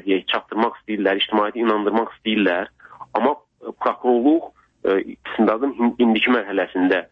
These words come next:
kifayət qədər sübutlar varsa, obyektiv məlumatı ictimaiyyətə çatdırırsa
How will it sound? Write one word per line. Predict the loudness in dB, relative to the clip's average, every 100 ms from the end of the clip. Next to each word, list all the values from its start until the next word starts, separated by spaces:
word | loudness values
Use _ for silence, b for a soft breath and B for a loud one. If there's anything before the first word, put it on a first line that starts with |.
| _ _
kifayət | -6 -2 -2 -4
qədər | -6 -8
sübutlar | -6 -6 0 0
varsa, | 0 -2 -2 -6 -6 b b
obyektiv | -6 -4 -4 -2 0
məlumatı | 0 0 -2 -2 -4
ictimaiyyətə | -4 -2 0 0 0 -2
çatdırırsa | -2 -4 -2 -2 -2 0 -2